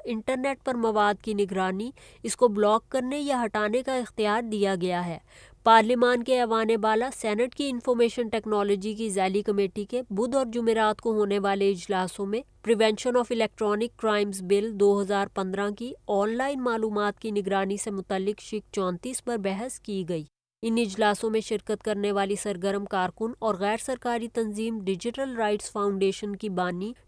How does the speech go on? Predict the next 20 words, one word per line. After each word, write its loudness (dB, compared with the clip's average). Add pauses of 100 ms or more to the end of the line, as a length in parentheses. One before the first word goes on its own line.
نگت 2
داد 4
نے 2
کہا -2
کہ -4
آئی 0
ٹی -4
ماہرین -2 (280)
اور 2
سرگرم 2
کارکنوں 2
کا -2
خیال -2
ہے -6
کہ -10
مجوزہ 0
قانون -2
کی -8
شق -10
چونتیس -4